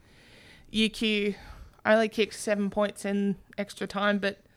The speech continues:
the way the U Q fans celebrated that final behind, you, you'd th-, you'd, uh, you'd think it was a goal. So, um, yeah, great game. Congrats, U Q. Very well-deserved flag. It's not easy to go back-to-back, and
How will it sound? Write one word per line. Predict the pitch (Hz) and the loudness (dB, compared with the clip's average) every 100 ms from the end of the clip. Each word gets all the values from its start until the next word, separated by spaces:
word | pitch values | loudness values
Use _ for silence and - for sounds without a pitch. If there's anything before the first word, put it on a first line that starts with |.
| - - - - - - - | -20 -20 -20 -20 -20 -6 2
the | 262 | 2
way | 233 269 | 6 6
the | 240 233 | 6 4
U | 220 220 | 4 2
Q | - 220 | 0 0
fans | 214 202 202 | 2 2 2
celebrated | - 202 202 202 196 185 | 2 0 2 2 0 -2
that | - | -6
final | - 196 190 | 0 2 2
behind, | 180 180 185 185 175 | 2 2 2 0 -2
you, | 180 - - - _ _ _ - - - - - - - | -8 -10 -20 -20 _ _ _ -20 -20 -20 -20 -20 -20 0
you'd | 220 214 | 2 2
th-, | 233 - | 0 -6
you'd, | - 226 | -2 4
uh, | 214 208 - 196 - | 4 4 -2 -12 -4
you'd | 226 214 | 0 4
think | 226 220 | 6 6
it | 220 | 4
was | 202 | 2
a | 190 | 6
goal. | 196 196 185 | 8 8 8
So, | 180 208 196 196 196 | 6 8 10 8 4
um, | 208 208 202 - | 4 4 2 0
yeah, | - 247 226 - - - - | 6 8 8 4 -8 -20 -2
great | 247 294 | 4 4
game. | 254 233 247 240 | 4 2 2 -2
Congrats, | - 233 254 - - - - - | -2 0 2 0 -2 -12 -12 -8
U | - 220 | -2 -2
Q. | - 254 269 233 | -2 -2 -2 2
Very | 240 233 | 6 6
well-deserved | 220 220 220 214 - - 214 214 214 - | 6 4 4 2 -4 -6 -2 0 0 -4
flag. | - 240 262 302 | -2 2 2 0
It's | 240 226 - | -4 -4 4
not | 226 214 | 6 6
easy | 214 | 2
to | 208 | 0
go | 208 208 | 2 2
back-to-back, | 202 202 214 226 302 - | 2 0 2 2 0 -2
and | 208 208 | -2 -2